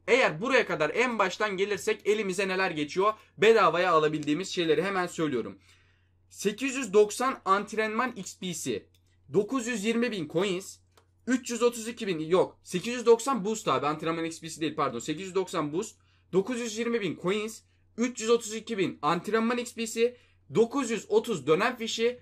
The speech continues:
Yani dönem fişi ne işe yarıyor? Hemen onu da göstereyim. Bugün kullanacağız zaten sizlerle birlikte. Buradan dokuz tane paket açmanızı sağlıyor yani.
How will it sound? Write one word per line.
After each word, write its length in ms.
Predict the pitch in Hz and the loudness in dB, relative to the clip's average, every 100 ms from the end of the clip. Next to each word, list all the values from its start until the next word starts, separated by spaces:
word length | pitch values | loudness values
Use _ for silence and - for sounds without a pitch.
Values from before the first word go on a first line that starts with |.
| - | -6
Yani 280 | 208 208 170 | -2 0 0
dönem 240 | 220 233 | 0 0
fişi 240 | 233 220 220 | -4 -6 -4
ne 80 | |
işe 160 | 196 190 | -4 -2
yarıyor? 180 | 175 175 | 0 0
Hemen 200 | 202 190 | -2 -4
onu 140 | 190 | -4
da 40 | 175 | -4
göstereyim. 420 | 156 160 165 160 | -6 -6 -6 -6
Bugün 180 | 165 165 | -8 -10
kullanacağız 460 | 170 180 180 180 | -8 -6 -4 -4
zaten 260 | 160 160 160 | -4 -4 -6
sizlerle 320 | 151 156 151 | -4 -2 -2
birlikte. 300 | 156 - 196 | -4 -2 -2
Buradan 260 | 202 190 196 | -2 -4 -4
dokuz 220 | 202 - | -6 -6
tane 160 | 170 | -8
paket 240 | 202 185 175 | -6 -8 -4
açmanızı 400 | 160 165 156 143 | -4 -4 -6 -6
sağlıyor 340 | 135 117 113 | -6 -4 -2
yani. 360 | 117 123 208 | -2 -2 -6